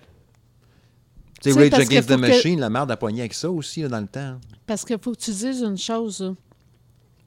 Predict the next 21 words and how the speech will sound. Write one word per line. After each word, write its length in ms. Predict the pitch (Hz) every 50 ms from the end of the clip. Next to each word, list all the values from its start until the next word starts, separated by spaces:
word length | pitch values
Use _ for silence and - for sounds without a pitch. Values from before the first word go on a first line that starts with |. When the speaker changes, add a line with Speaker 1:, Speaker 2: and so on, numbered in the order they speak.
| _ _ _ _ _ _ _ _ _
Speaker 2:
Qu'est-ce 240 | - 269 262 - -
qu'ils 140 | - - 254
ont 120 | 226 226 226
en 80 | 220 202
commun ? 420 | - - 202 196 202 214 220 226 214 _ _ _ _ _ _ _ _ - _ _ - - - - - - - - - - - - - - _ _ _ _ - _ -
Tous 100 | - 262 214 -
les 100 | 240 202
groupes 240 | - 190 226 214 -
que 100 | - 220
t'as 180 | 196 - 202 190
nommés, 440 | 180 190 185 185 185 196 196 196 190
là, 260 | 185 185 185 185 185
justement, 840 | 185 165 - - - 196 180 175 185 190 190 185 180 175 170 165 160 - _ _ - _ _ _ _ _ _ _ _ _ _ - _ - - _ _ _ - - - -
anti-politique, 1080 | 208 196 190 175 - - - - 202 190 185 180 - - - - - - 190 185 196 190
Speaker 1:
Ouais. 140 | 180 175 185
Speaker 2:
anti-ça. 480 | 180 175 180 175 - - - - 202 190 - _ - - - - - - - _ _ _ _ _ _ -
La 100 | 180 175
plupart, 340 | - - - 202 202 202
c'est 160 | 190 - - 180
des 160 | 156 170 170
groupes 260 | - 170 165 165 -